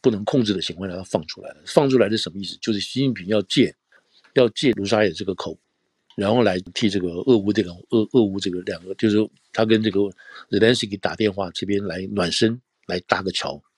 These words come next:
他就可以这样讲，他就可以出场。那另外一个说法就是说，这个事情很严重，这个收不了尾。那害怕习近平这样子出来讲话，如果让这个事情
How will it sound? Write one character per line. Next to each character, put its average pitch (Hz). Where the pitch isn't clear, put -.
他 87
就 -
可 92
以 80
这 82
样 76
讲， -
他 95
就 104
可 110
以 -
出 101
场。 -
那 131
另 185
外 156
一 -
个 110
说 107
法 90
就 98
是 92
说， 95
这 -
个 107
事 -
情 87
很 -
严 82
重， 110
这 -
个 98
收 120
不 113
了 98
尾。 98
那 110
害 151
怕 110
习 95
近 117
平 87
这 120
样 98
子 80
出 -
来 92
讲 78
话， 87
如 131
果 117
让 113
这 113
个 90
事 -
情 98